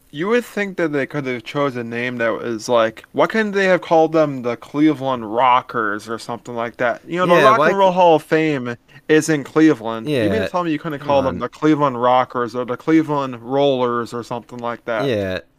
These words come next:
Speaker 1: Could have been, could have been something better.
Speaker 2: Yeah,
Speaker 1: Something that's
Speaker 2: exactly.
Speaker 1: natural. Like, you got the Cleveland Browns, the Cleveland Cavaliers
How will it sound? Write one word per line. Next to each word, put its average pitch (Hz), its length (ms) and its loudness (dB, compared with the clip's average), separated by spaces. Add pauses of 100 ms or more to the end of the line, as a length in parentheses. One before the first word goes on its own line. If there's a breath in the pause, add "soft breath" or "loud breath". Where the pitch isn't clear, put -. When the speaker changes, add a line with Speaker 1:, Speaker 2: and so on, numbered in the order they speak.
Speaker 1:
Could 214 140 2
have 170 160 -2
been, 151 240 2 (320)
could 208 140 -4
have 202 80 2
been 170 160 0
something 160 420 -4
better. 117 400 0 (180)
Speaker 2:
Yeah, 165 240 2
Speaker 1:
Something 196 200 2
that's 151 320 0
Speaker 2:
exactly. 143 60 -10
Speaker 1:
natural. 139 520 -2
Like, 156 240 -2 (560 soft breath)
you 180 240 -4
got 214 120 4
the 139 100 -2
Cleveland 160 500 -2
Browns, 120 440 0
the 127 140 -10
Cleveland 160 460 -2
Cavaliers 123 960 -2